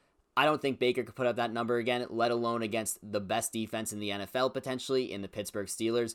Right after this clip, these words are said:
They're lethal. I like the Steelers to win this game in general. I also like Baker Mayfield to go under two hundred thirty-nine and a half passing yards. We'll see what happens. I don't think Baker can do it again. I really don't.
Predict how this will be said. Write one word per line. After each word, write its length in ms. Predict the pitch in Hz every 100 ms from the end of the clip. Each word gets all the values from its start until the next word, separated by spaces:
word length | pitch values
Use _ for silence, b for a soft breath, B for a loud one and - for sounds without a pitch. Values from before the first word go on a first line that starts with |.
| b b b
They're 240 | 98 131
lethal. 460 | 127 127 123 123 -
I 100 | 104
like 240 | 104 117 127
the 80 | 139
Steelers 420 | - 127 127 -
to 100 | 107
win 240 | 101 107
this 160 | 113 107
game 360 | 107 107 113 -
in 200 | - 98
general. 520 | 92 104 135 156 170 b b b
I 100 | 110 113
also 380 | 120 127 135
like 380 | 120 113 113 - _
Baker 300 | 110 113 120
Mayfield 500 | 104 107 104 110 101
to 80 | 104
go 200 | 101 101 -
under 420 | 143 107 85 78 _ _ _ -
two 180 | 131
hundred 260 | 131 123 113
thirty-nine 680 | - 113 113 104 101 101 98 _ -
and 120 | 95
a 60 | 95
half 400 | 92 95 95 - _ _
passing 400 | 92 92 90 92
yards. 400 | 101 90 76 - _ _ _ -
We'll 120 | 104
see 160 | - 117
what 100 | 113
happens. 440 | 117 123 143 - _ _ -
I 80 | 113
don't 160 | 123
think 140 | 123 107
Baker 260 | 123 120
can 120 | 104 107
do 140 | 117
it 40 |
again. 200 | 117 117
I 60 | 90
really 260 | 95 107 104
don't. 240 | 98